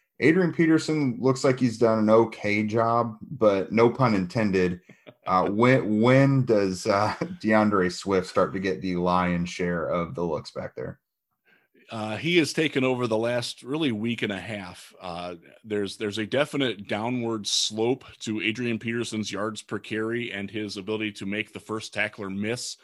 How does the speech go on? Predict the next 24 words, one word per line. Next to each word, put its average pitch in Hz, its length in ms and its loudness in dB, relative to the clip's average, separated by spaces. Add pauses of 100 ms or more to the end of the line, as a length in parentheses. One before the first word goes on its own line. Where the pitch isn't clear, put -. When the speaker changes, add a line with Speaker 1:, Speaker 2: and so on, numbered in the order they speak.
(500)
Speaker 2:
Um, 92 280 -8
and 95 120 -8
he's, 101 320 -8
he 104 160 -10
keeps - 580 -12
s-, 113 100 -16
sliding 110 300 0
down 110 160 0
that. 104 100 0
I 104 40 -2
think 131 180 -6
he 135 60 -4
was 117 120 -2
at 104 140 -4
two 131 160 -2
point 113 300 -6
seven 110 320 -2
yards 104 240 -6
per 104 140 -10
carry 104 340 -6
last 104 340 -6
week. 113 300 -10 (340)
Speaker 1:
Mm-hmm. 98 320 -2
Speaker 2:
Um, 92 280 -6